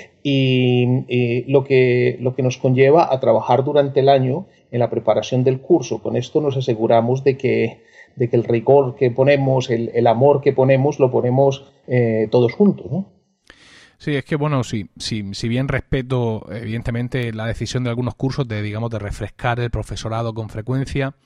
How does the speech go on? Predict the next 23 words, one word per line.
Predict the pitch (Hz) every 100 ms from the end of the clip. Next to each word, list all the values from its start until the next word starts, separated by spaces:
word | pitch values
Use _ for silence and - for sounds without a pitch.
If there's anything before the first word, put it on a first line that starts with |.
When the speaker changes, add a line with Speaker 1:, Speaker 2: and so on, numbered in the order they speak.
| - - _ _ _
Speaker 2:
eh, | 101 107 104 92
yo | 113 123
como | 135 135 117
asistente | - - 139 139 135
a |
este | 123 123
tipo | 123 123
de |
cursos | 120 127 160
también | - 117 120
valoro | 131 123 123
mucho | 123 131 - 151 - _ _ _
el | - 113 -
que, | 110 107 -
el | 101 101 _
que | - 110 -
sea | - 135 131
una | 131
plantilla | 120 117 110 131
de |
profesores | 123 113 131 127
estable | 123 - 139 156
porque | 127 - 117